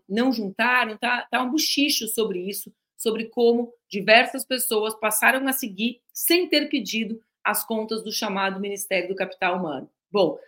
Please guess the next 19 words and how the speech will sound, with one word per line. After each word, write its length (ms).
além 280
disso, 400
isso 120
é, 140
isso 140
é 40
mais 200
a 60
fofoca 480
da, 220
do 140
que 100
tá 100
acontecendo 460
agora, 460
né, 180
na, 420
na 140
Argentina. 580